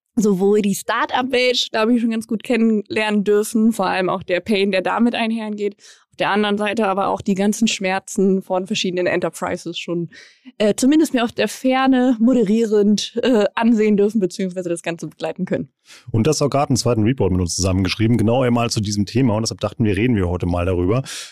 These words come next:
Speaker 2: Ähm, denn das Thema D two C ist das, wenn ich so in dieser Bubble halt ein bisschen unterwegs bin und Leute frage, wo drückt am meisten der Schuh oder was interessiert euch da am meisten, ähm, kommt immer die Antwort D two C.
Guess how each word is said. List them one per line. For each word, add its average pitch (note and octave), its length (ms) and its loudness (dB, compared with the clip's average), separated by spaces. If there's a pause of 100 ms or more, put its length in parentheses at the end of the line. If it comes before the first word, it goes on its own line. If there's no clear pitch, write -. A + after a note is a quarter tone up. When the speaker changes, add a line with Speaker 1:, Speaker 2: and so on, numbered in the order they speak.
(120)
Speaker 2:
Ähm, G#2 320 0 (120)
denn B2+ 300 0
das - 140 -4
Thema B2+ 260 2
D G2+ 140 -4
two - 120 -8
C C#3+ 300 2
ist - 180 -4
das, B2 200 -2
wenn A2 100 -2
ich - 200 -8
so G#2 120 0
in A2 60 2
dieser G2+ 160 2
Bubble G#2+ 240 2
halt A2+ 160 -2
ein - 20 -8
bisschen A#2 200 0
unterwegs G#2+ 360 0
bin C#3 160 2
und G#2 140 2
Leute G#2 220 0
frage, A2 360 0
wo A#2 120 2
drückt A#2 280 -2
am G#2 80 0
meisten A#2+ 320 0
der A#2+ 120 2
Schuh B2+ 220 0
oder G#2 200 0
was G2+ 160 -2
interessiert A#2+ 420 -4
euch A#2+ 140 0
da F#2+ 160 0
am E2+ 100 0
meisten, F2 480 0
ähm, G#2+ 320 0
kommt G#2 240 -2
immer A#2+ 140 2
die A2+ 100 -4
Antwort G#2 400 -4
D G2 120 0
two G2+ 120 -4
C. E2 320 -4